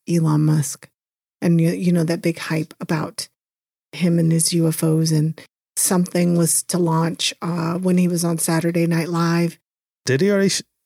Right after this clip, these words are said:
Speaker 2: go on Saturday Night Live?
Speaker 1: He did. I won't say family, but let's just say family. Just, you know, Facebook family said that there were witnesses, and everybody underneath of her post was saying, "I saw it too."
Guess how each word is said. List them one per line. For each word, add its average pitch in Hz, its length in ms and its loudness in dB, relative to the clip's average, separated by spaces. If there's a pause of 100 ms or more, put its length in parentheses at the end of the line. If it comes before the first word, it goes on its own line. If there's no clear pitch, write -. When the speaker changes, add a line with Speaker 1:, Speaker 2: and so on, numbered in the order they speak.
(220)
Speaker 2:
go 151 140 2
on 170 140 2
Saturday 165 260 2
Night 170 200 2
Live? 175 220 0
Speaker 1:
He 196 80 2
did. 247 320 2 (1300)
I 180 120 2
won't 175 300 4
say 160 240 2
family, 160 480 0
but 151 240 -2 (100)
let's 175 380 0
just 156 280 0
say 147 240 -2
family. 151 880 -8
Just, - 340 0
you 339 180 2
know, 339 140 2
Facebook 269 460 2
family 175 500 0
said 180 500 0 (500)
that 165 380 -2 (280)
there 180 280 2
were 180 100 4
witnesses, 175 720 0
and 185 180 0
everybody 180 600 0
underneath 170 480 0
of 180 160 -6
her 175 160 -4
post - 440 -2
was 170 120 -2
saying, 165 280 -2 (100)
"I 175 180 -2
saw 170 300 0
it - 160 -6
too." 190 380 2